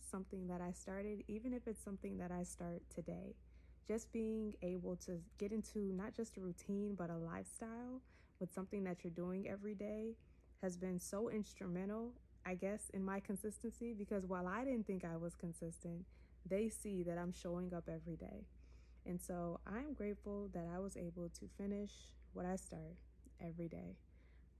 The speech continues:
Three hundred and sixty-five days is not here yet. Dear God, I'm grateful is not done yet.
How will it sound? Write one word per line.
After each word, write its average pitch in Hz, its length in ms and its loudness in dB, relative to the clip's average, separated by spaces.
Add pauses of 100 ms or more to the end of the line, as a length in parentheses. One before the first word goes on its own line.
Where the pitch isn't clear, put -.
(120)
Three 208 160 6
hundred 240 180 6
and 226 80 4
sixty-five 214 480 -2
days 185 220 4
is 180 120 -6
not 170 140 -2
here 196 140 4
yet. 190 320 0 (240)
Dear 175 140 2
God, 185 80 2
I'm 202 120 0
grateful 190 320 -2
is 175 100 0
not 180 220 0
done 226 160 6
yet. 196 280 4